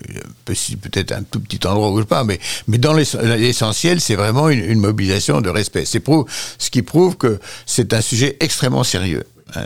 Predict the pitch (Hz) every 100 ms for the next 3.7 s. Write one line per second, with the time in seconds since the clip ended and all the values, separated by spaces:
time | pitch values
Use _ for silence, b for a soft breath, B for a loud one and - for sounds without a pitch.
0 | - - - 110 - 104 87 107 98 90
1 | 110 123 110 101 - 95 117 143 185 B
2 | B B B _ _ - 98 - 143 127
3 | 117 104 104 - - - -